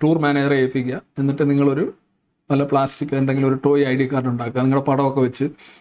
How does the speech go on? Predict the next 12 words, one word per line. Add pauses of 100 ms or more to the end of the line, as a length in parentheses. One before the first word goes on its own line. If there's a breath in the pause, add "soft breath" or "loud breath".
(380 loud breath)
എന്തെങ്കിലുമൊക്കെ
വെച്ച്
ഒരു
പേര്, (120)
നല്ലൊരു (140)
അനുകൂലമായ
ഒരു
പേരും
കൂടെ
സജസ്റ്റ്
ചെയ്ത്
വെക്കുക.